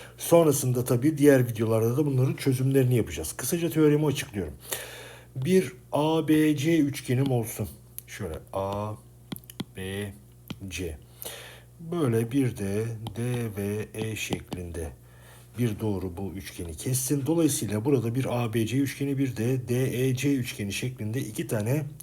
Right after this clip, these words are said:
üçgenimiz oluştu. Burada şunu söylüyorum.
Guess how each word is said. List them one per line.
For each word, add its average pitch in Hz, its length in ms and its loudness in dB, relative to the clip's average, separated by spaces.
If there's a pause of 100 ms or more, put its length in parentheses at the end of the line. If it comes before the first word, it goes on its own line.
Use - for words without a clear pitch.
(120)
üçgenimiz 131 560 -2
oluştu. 101 400 -2 (760)
Burada 156 380 10 (400)
şunu 175 300 0
söylüyorum. 85 440 0